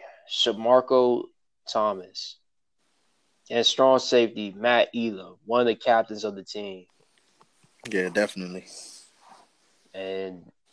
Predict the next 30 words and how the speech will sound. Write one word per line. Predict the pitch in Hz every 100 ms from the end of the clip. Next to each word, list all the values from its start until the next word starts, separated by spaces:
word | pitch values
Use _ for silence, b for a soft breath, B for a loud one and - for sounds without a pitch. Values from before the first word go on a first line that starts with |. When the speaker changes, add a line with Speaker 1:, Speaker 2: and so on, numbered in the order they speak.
| -
Speaker 1:
he | - 110
will | 110 117 117
be | 110 113 110 104 104 104 _ _ -
a | 98 98 - _ _ _ -
s-, | - - _ _ _ _ _
player | 117 117 113
to | - 117
watch | 98 107 104 -
on | 95 92
defense. | 95 90 85 87 - - _ b b _
Speaker 2:
So | - 104
one | 110 135
of |
the | 120
key | 98 127 131
things | - 107 104 101
about | 92 92 92
our | 87 90
defense | 87 107 - 92 90 -
is, | 92 90 87 87 - - _ _ _ _ _ _
um, | - 90 85 87 _ _ _ _
we | - 101
lost | 101 98
our | 95 92
defensive | 90 - 95 90
coordinator | - 123 113 95 92
in | 90 90 90
Jeff | 92 90
Fitzgerald. | - 101 90 90 90 87 85 85
Uh, | - 87 85 85